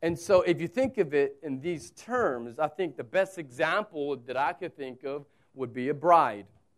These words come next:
Because after all, we are the bride of Christ,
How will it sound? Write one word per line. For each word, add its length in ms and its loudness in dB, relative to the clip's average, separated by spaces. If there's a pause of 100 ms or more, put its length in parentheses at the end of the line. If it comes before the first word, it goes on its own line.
(600)
Because 240 -6
after 340 -2
all, 340 6
we 160 -4
are 160 0
the 120 -12
bride 280 0
of 100 -20
Christ, 460 2